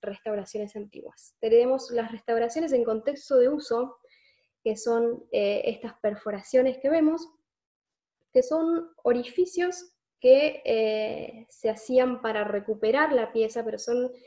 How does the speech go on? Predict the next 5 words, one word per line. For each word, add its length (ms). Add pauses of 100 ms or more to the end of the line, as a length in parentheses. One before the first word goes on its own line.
(440)
eh, 680
prehispánicos, 680
digamos, 460
son, 320 (300)
eh, 320